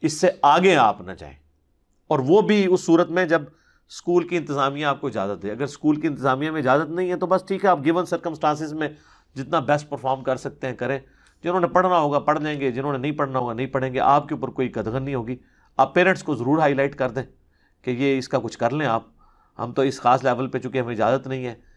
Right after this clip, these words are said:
ये जब तक इसके साथ ये पिटाई वाला मामला नहीं होगा ना, हम कुछ नहीं कर सकते। तो आप सोशल सज़ाएँ जो है ना,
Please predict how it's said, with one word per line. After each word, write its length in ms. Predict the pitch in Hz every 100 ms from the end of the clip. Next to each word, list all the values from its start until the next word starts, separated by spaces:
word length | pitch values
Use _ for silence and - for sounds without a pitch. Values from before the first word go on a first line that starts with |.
| _ _ _
ये 60 | 107
जब 200 | 135 135
तक 120 | 147
इसके 200 | 139 -
साथ 200 | 139 131
ये 60 | 127
पिटाई 260 | 117 113 131
वाला 180 | 135 127
मामला 320 | 117 113 123
नहीं 140 | 123
होगा 240 | 147 107 110
ना, 140 | 107
हम 200 | 104 107
कुछ 200 | 107 113
नहीं 100 | 104
कर 120 | 90 80
सकते। 300 | - _ - _ _ _ _ -
तो 40 |
आप 160 | - 156
सोशल 400 | - 208 214 170
सज़ाएँ 400 | - 147 139 143
जो 140 | 120
है 60 | 113
ना, 160 | 113